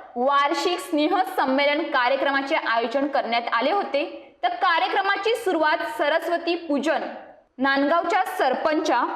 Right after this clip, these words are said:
नेत्रा नितीन कुराडा यांच्या हस्ते करण्यात आले. त्यानंतर कार्यक्रमाला सुरुवात करण्यात आली.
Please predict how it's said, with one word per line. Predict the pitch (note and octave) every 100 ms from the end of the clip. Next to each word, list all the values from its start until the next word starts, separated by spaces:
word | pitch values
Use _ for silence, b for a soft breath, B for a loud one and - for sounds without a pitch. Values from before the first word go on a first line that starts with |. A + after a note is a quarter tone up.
| - - - -
नेत्रा | B3+ E4 E4 G4 A4
नितीन | G4 E4 F4 E4
कुराडा | C#4+ C4+ B3 G#3 G#3+
यांच्या | A#3+ B3 B3 F#4
हस्ते | D#4+ - D4
करण्यात | C#4+ A#3 A#3 C#4+
आले. | C#4 A3 C#4
त्यानंतर | - - B3+ B3 C4 D4+
कार्यक्रमाला | - - C4+ C#4 E4+ G#4+ F4+ D4+ E4
सुरुवात | - D#4+ C4+ D4 E4 -
करण्यात | E4+ E4 F4
आली. | D4+ A3